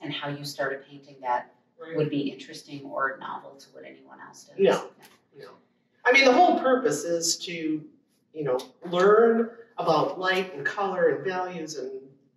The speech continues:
Speaker 2: design and everything else when you're out in the field,
Speaker 1: Yeah.
Speaker 2: and then taking,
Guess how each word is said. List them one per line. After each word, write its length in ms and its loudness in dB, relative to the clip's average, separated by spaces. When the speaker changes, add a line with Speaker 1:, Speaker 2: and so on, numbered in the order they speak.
Speaker 2:
design 640 -2
and 300 -8
everything 360 -8
else 420 -12
when 120 -12
you're 140 -16
out 180 -14
in 180 -16
the 60 -20
field, 440 -18
Speaker 1:
Yeah. 120 -20
Speaker 2:
and 120 4
then 100 8
taking, 320 -8